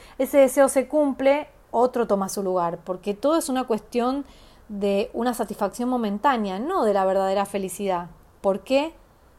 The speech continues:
Porque la felicidad no es algo que obtienes cumpliendo deseos ni alcanzando metas, sino que la verdadera felicidad es un estado de, del ser humano que siempre está disponible, no importa lo que pase,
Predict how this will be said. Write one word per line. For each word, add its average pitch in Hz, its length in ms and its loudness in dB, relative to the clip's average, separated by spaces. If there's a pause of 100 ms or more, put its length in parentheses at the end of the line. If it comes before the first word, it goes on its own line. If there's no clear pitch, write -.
(100)
Porque 254 240 -2
la 277 80 4
felicidad 294 420 -2
no 349 80 -2
es 339 140 -4
algo 262 240 2
que 226 60 -2
obtienes 208 440 -4
cumpliendo 202 460 -4
deseos 208 380 0
ni 208 80 -2
alcanzando 202 560 -6
metas, 185 420 -6 (400)
sino 285 260 -4
que 339 80 -2
la 269 120 4
verdadera 247 440 2
felicidad 247 760 0
es 285 140 -6
un 302 80 -6
estado 311 440 2
de, 233 300 4
del 226 180 0
ser 320 180 -2
humano 285 480 -2
que 208 100 -6
siempre 269 280 -6
está 269 180 0
disponible, 277 760 -2 (380)
no 220 100 0
importa 240 340 2
lo 208 120 2
que 190 120 0
pase, 180 400 -2